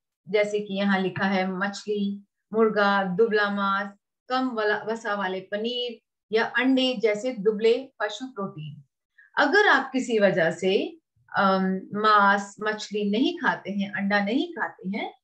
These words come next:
तो आप पौधे आधारित प्रोटीन जैसे कि दालें, बीन्स, nuts, nut butter, सोए के, अ, चीजें जैसे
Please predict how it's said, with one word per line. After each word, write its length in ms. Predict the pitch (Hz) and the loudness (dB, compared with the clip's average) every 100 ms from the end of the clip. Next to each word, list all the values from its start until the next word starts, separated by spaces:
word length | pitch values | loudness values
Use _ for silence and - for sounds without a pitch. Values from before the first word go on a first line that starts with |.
| _ _ - | _ _ 4
तो 60 | |
आप 240 | 240 247 - | 6 4 4
पौधे 340 | 233 240 349 | 4 6 4
आधारित 680 | 349 208 202 185 202 202 - | 4 4 4 4 2 -4 2
प्रोटीन 680 | 220 226 233 208 190 294 - _ _ - | 6 6 4 -6 -6 -8 -12 _ _ 0
जैसे 360 | 220 214 202 196 | 4 4 2 -2
कि 340 | 196 196 202 180 | -2 -4 -2 2
दालें, 640 | 190 185 190 202 202 202 202 | 4 4 2 0 -2 -4 -4
बीन्स, 680 | 208 220 208 202 208 - 208 | -2 0 -2 -4 -8 -10 -2
nuts, 520 | 208 214 - - _ _ _ 202 | 2 2 -2 -18 _ _ _ -2
nut 320 | 226 254 208 | 2 2 4
butter, 560 | 202 196 202 196 196 - _ _ | 2 4 4 4 0 -8 _ _
सोए 360 | - 269 247 247 | -4 4 6 6
के, 400 | 214 233 220 214 | 2 2 4 2
अ, 320 | 196 208 208 | 0 0 0
चीजें 440 | 208 233 214 214 | -2 -6 -6 -4
जैसे 580 | 208 202 208 202 202 - | -2 -2 -2 -4 -6 -14